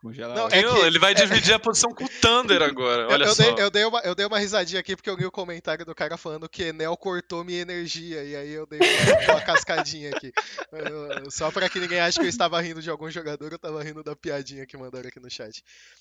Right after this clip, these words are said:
Speaker 2: Mas eu
Speaker 1: Dividir
Speaker 2: acho que é uma
Speaker 1: pro
Speaker 2: equipe que
Speaker 1: player.
Speaker 2: tem, eu, eu gosto, como eu falei, eu acho que é o momento de apostar, né, n-, nesses jogadores novos, ainda mais nessa temporada do Circuitão, eu acho que esse é o momento.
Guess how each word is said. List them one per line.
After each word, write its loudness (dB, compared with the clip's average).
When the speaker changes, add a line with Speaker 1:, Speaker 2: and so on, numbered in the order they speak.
Speaker 2:
Mas 4
eu 8
Speaker 1:
Dividir 6
Speaker 2:
acho 2
que -4
é 2
uma 0
Speaker 1:
pro 0
Speaker 2:
equipe -2
que -8
Speaker 1:
player. -6
Speaker 2:
tem, 6
eu, 6
eu 4
gosto, 2
como -6
eu -2
falei, -4
eu 0
acho -2
que -8
é -8
o -8
momento -10
de -8
apostar, -4
né, -10
n-, -16
nesses -10
jogadores -10
novos, -8
ainda -10
mais -2
nessa -8
temporada -6
do -14
Circuitão, -10
eu -10
acho -4
que -4
esse 0
é 0
o -4
momento. -10